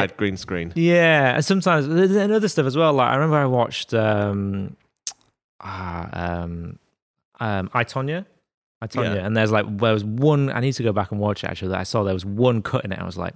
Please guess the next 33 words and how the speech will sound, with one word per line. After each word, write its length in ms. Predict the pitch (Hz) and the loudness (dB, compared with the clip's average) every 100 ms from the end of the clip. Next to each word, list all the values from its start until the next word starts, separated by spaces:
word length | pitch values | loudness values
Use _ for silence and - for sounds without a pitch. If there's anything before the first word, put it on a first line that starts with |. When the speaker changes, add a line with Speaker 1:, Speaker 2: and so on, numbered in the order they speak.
| _ _ - | _ _ -8
Speaker 2:
"That 160 | 104 | -8
was 100 | 92 | -6
a 40 | 87 | -12
good 280 | 90 - - | -10 -12 -14
cut." 240 | 120 - _ _ _ _ - | -20 -20 _ _ _ _ -6
I 40 | |
Speaker 1:
Oh, 20 | 104 | -2
Speaker 2:
wanna, 140 | 98 | 0
I 40 | 113 | 4
Speaker 1:
really? 120 | 104 | 4
Speaker 2:
wanna 140 | 95 | 4
check 280 | - 95 - | 0 -4 -2
out 160 | 90 90 | -6 -4
why, 160 | 92 92 | -8 -6
why 420 | 104 95 101 98 | -4 0 2 2
did 140 | 98 95 | 2 0
I 100 | 90 | 0
think 260 | - 69 | -4 -10
that 180 | 85 - | -10 -14
cut 220 | - - | -14 -12
was 100 | - 90 | -12 -8
good? 260 | 90 85 - _ - | -6 -8 -14 _ -4
The 100 | 139 | 2
bit 140 | 127 | 2
Speaker 1:
Mm. 40 | 127 | 2
Speaker 2:
where 100 | 113 | 0
she 120 | 107 | -2
gets, 140 | 104 | -2
like, 120 | 104 - | -4 -6
thrown 400 | - 110 110 107 | -4 0 0 0
against 380 | 104 104 - | -2 -4 -6
the 80 | 110 | -8
wall, 680 | 95 101 107 113 131 160 | -6 0 2 2 0 -4